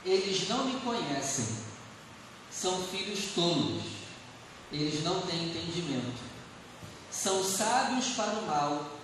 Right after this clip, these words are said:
e não sabem fazer o bem." Vou ler de novo.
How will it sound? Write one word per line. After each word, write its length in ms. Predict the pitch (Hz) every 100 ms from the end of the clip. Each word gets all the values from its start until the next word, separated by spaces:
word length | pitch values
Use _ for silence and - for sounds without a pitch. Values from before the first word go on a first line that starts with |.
| 147
e 40 |
não 200 | 147 170
sabem 480 | - 156 151 151 151
fazer 400 | - - 131 135
o 120 | 143
bem." 320 | 117 101 - - - - - - - - - - - - - - - - - - - - - - - - - - - - - - - - - - - 135
Vou 100 | 143
ler 120 | 143
de 140 | 147
novo. 360 | 147 117 117